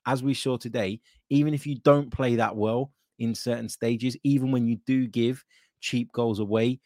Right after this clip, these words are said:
you still have an opportunity to turn things around, and you will still get chances, and you can almost crawl over the line. And it felt like that was what we did today in terms of getting the draw. After that first ten minutes, I started to see some really encouraging signs, though.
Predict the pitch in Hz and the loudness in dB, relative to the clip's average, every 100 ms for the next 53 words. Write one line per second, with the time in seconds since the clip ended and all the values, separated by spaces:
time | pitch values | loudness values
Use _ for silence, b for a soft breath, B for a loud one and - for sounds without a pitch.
0 | _ _ 110 117 - - 131 113 123 117 | _ _ -2 -2 -2 0 0 0 -2 -2
1 | 113 110 - - - 113 110 - 113 113 | -2 -2 -6 -8 -4 -2 -2 -6 -8 -10
2 | 98 113 104 98 107 92 107 113 101 98 | -8 -6 -6 -6 -8 -6 -2 -2 -2 -4
3 | 101 98 - - 117 104 - - 117 110 | -4 -6 -8 -6 -4 -4 -10 -8 -6 -6
4 | 123 - b b b b _ 101 104 101 | -10 -12 b b b b _ -2 -2 -2
5 | - 107 - 127 127 113 98 - - _ | -4 -6 -2 0 2 2 0 -6 -16 _
6 | _ _ _ _ - - 123 147 123 113 | _ _ _ _ -18 0 4 6 6 6
7 | 104 98 101 113 104 92 95 113 143 143 | 4 0 2 2 2 -4 -8 -4 0 2
8 | 123 120 113 117 117 107 98 107 - 104 | 0 -4 -6 -6 -6 -6 -4 -6 -6 -4
9 | 101 92 87 110 98 92 87 b b b | -4 -4 -8 -8 -8 -8 -12 b b b
10 | b _ - 113 104 98 - 110 85 - | b _ -4 -2 -2 -4 0 2 2 -4
11 | _ _ _ _ _ 143 175 196 147 110 | _ _ _ _ _ 10 10 10 4 0
12 | - - 104 90 - 90 87 98 - 139 | -2 -6 -8 -8 -10 -10 -8 -10 -8 -10
13 | - 139 123 127 - 113 110 107 104 98 | -6 -6 -6 -8 -8 -6 -4 -4 -4 -4
14 | 95 - 101 92 92 85 175 170 117 87 | -6 -6 -6 -6 -6 -2 0 0 -2 -6